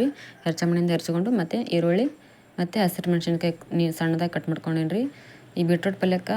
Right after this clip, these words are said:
ಹಸಿರು ಮೆಣಸಿನ್ಕಾಯಿ ಹಾಕಿ ನೋಡ್ರಿ, ಪಲ್ಯ ತುಂಬ ಟೇಸ್ಟಾಗಿ ಬರುತ್ತೆ. ಖಾರ ಪುಡಿ ಹಾಕ್ರೆ ಅಷ್ಟೊಂದು ಟೇಸ್ಟ್ ಬರಲ್ಲ ರೀ. ನಾವು ಯಾವಾಗ ಮಾಡಿದ್ರೂ ಈ ಥರ ಹಸ್-,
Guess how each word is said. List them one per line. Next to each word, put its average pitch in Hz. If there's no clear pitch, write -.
ಹಸಿರು 180
ಮೆಣಸಿನ್ಕಾಯಿ 175
ಹಾಕಿ 170
ನೋಡ್ರಿ, 175
ಪಲ್ಯ 165
ತುಂಬ 165
ಟೇಸ್ಟಾಗಿ 165
ಬರುತ್ತೆ. 160
ಖಾರ 175
ಪುಡಿ 196
ಹಾಕ್ರೆ 196
ಅಷ್ಟೊಂದು 180
ಟೇಸ್ಟ್ 180
ಬರಲ್ಲ 170
ರೀ. 208
ನಾವು 180
ಯಾವಾಗ 170
ಮಾಡಿದ್ರೂ 175
ಈ -
ಥರ 170
ಹಸ್-, -